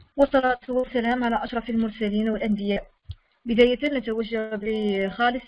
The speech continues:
امتنان والتقدير لفريق المهارات الحياتية في شخص الميسرين والمؤثرين لهذه الدورة، كما نشكر، آه، ونعتذر من الحضور الكريم الذي سيشاركنا هذه الليلة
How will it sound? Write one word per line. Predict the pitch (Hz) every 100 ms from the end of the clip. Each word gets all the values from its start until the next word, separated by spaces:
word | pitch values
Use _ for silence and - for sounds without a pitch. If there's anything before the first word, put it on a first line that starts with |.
| 233
امتنان | 226 233 233 220
والتقدير | 220 214 208 196 226 254
لفريق | 226 214 214
المهارات | 208 202 196 196
الحياتية | 202 208 190 180 190 226 285 _ _ _ _
في | - 233 214
شخص | 262 262 254
الميسرين | 226 220 220 220 220 208
والمؤثرين | 202 208 214 208 214 226
لهذه | 196 196 190
الدورة، | 180 175 170 233 - _ _ _ _ _ _ _ 233
كما | 240 262 285 - _ -
نشكر، | - - 262 247
آه، | 240 226 233 226
ونعتذر | 220 226 214 247 226 233
من | 226 220
الحضور | 214 226 214 220 208
الكريم | 214 214 202 226 269 - -
الذي | 208 208 208 214 208 196 190 190 190 _ -
سيشاركنا | 202 196 208 208 220 240 226
هذه | 185 202 190 196
الليلة | 185 180 180 233